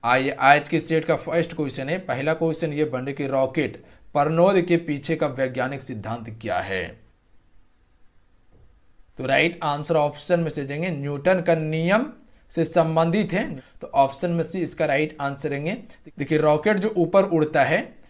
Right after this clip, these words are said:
ये किस सिद्धांत पर आधारित है? तो संवेग संरक्षण सिद्धांत पर आधारित है। अगला क्वेश्चन देखिए, एक कोशिका का केंद्रक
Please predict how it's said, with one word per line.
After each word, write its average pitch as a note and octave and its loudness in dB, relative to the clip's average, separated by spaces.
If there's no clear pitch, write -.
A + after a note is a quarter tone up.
ये D#3+ 4
किस A#3 0
सिद्धांत D#3 -2
पर F3 2
आधारित D3 0
है? A#3+ -2
तो - -6
संवेग D#3+ 0
संरक्षण D#3+ -2
सिद्धांत C3+ -8
पर D#3 -2
आधारित C3+ -6
है। D#3+ -2
अगला D#3 4
क्वेश्चन F#3+ 2
देखिए, F#3 0
एक A3 2
कोशिका E3 2
का E3 0
केंद्रक C3+ -2